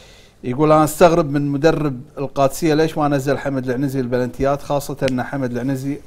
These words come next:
أحسن، <laughs> أحسن من ميسي بالبلنتيات".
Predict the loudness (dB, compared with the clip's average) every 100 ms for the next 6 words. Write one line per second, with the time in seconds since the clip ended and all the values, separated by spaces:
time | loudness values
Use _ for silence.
0 | -8 -8 -6 -6 -6 -10 -14 -14 -12 -10
1 | -10 -14 -16 -4 -2 0 0 0 -2 -4
2 | -4 -2 -2 -2 -4 -10 -14